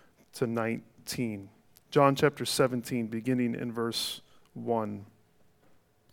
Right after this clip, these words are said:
When Jesus had spoken these words,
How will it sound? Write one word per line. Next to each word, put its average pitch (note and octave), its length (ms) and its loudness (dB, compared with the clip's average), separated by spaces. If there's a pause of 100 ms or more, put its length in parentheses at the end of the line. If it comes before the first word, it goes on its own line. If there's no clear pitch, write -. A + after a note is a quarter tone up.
(480)
When C3+ 180 2
Jesus E3+ 480 6
had D3+ 260 4
spoken F3 480 4
these C3 220 0
words, B2 720 0